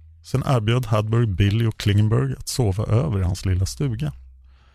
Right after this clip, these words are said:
Klingenberg berättade i sitt vittnesmål att han inte kunde somna. Han var fortfarande helt ställd efter mordet på Hoffman. Billy Gaul däremot sov gott och djupt. Nästa dag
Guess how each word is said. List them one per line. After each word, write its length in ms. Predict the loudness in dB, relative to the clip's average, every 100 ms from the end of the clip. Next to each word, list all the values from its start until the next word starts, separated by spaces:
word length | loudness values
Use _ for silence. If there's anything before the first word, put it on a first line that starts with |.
| _ _ _
Klingenberg 500 | 0 2 4 2 0
berättade 400 | 2 0 0 -2
i 20 |
sitt 220 | -2 -2
vittnesmål 680 | -2 -2 -2 0 -2 -2 -6 -12 -20 -20 -20 _
att 200 | -6 -6
han 380 | -4 -2 0 -2 -8 _ 0
inte 360 | 2 2 -4
kunde 320 | -6 -4 -4
somna. 560 | -4 -2 0 0 0 -2 -6 -20 -20 _ _ _ _ _ _ _ _ _ _ _ _ _ _ -2
Han 160 | 0
var 60 | 2
fortfarande 420 | 2 0 0 2
helt 300 | 2 2 0
ställd 440 | -2 0 0 0
efter 200 | -2 0
mordet 420 | 2 2 2 0 2
på 80 |
Hoffman. 440 | 0 0 -2 -2 -4 -12 -20 _ _ _ _ _ _
Billy 420 | -4 2 2 2
Gaul 500 | 0 0 2 2 2
däremot 520 | 2 2 0 -2 -6
sov 440 | -10 -4 -2 -2 -2
gott 520 | -4 -4 -8 -16 -20 _ -10
och 220 | -4 -2
djupt. 540 | -2 -8 -14 -20 -20 _ _ _ _ _ _ _ _ _ _ _ _ -4
Nästa 340 | -2 0 0
dag 240 | 2 0